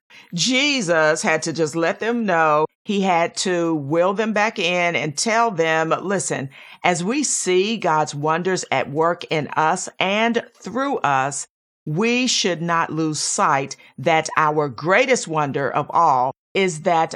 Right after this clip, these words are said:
our citizenship is in heaven. So do not rejoice over who's subject to you in my name, but rejoice because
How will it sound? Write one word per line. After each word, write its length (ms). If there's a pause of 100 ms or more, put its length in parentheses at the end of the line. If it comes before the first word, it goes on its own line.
our 400
citizenship 1200 (340)
is 480
in 180
heaven. 500 (300)
So 260
do 280
not 240
rejoice 520 (100)
over 380
who's 240
subject 1000
to 220
you 480
in 200
my 160
name, 480 (280)
but 320 (160)
rejoice 800
because 680